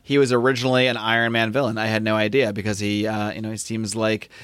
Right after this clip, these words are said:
I, I always picture him as more of, you know, a cosmic character, um, you know, someone that's battling, like, you know, Guardians of the Galaxy and, and, uh, Adam Warlock and, and all this sort of thing. But, uh, he actually did. It's interesting that he originated as an Iron Man villain because he was basically,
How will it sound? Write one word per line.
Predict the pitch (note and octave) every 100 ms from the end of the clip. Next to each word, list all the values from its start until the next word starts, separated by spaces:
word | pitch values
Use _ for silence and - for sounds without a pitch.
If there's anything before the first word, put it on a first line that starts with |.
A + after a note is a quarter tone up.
| - -
I, | C#3+ D3
I | D3+
always | C#3+ -
picture | D3+ D3+
him | C3+
as | C3
more | C3 C3
of, | C3 B2+
you |
know, | C3 C3
a |
cosmic | C3 C#3 C#3 A#2+ C3 -
character, | C3 B2+ B2 - A2 G#2+ D3+ D3 - -
um, | A#2 A2+ A2+ A2+
you |
know, | A2+ A2+ A2+ A#2
someone | A#2 B2+ A#2+ A2+
that's | A2
battling, | B2 A#2 A2+ A#2
like, | A2+ A2
you | A#2+
know, | A2+
Guardians | G#2 B2 B2 B2
of | A2
the | A#2
Galaxy | B2 A#2+ A#2 - B2 A#2 A2+ A2+
and, | A2+ G#2+ D3+ D3 -
and, | A#2 A2+ A2
uh, | A#2
Adam | B2+ B2+ A#2
Warlock | B2 B2 A#2+ A#2 A#2 A#2+
and, | A2+
and | A#2+ A#2
all | A#2
this | A#2+
sort | - A2+
of | G#2+
thing. | A2+ A2 G#2+
But, | A2
uh, | A2 G#2+ A2+
he | A#2
actually | C3 C#3+
did. | B2 D3+ D3 E3+ C#3+
It's | C#3
interesting | F#3+ E3 F3+
that | D#3+
he | D3+ D3+
originated | C#3+ D3+ F3 D#3+ D3+
as | E3 F#3
an |
Iron | C#3 B2+
Man | A#2+ A#2+
villain | B2+ C3
because | C3 C#3 B2 A#2
he | A#2+ B2
was | B2 B2+
basically, | B2+ C3+ B2 C3 A#2+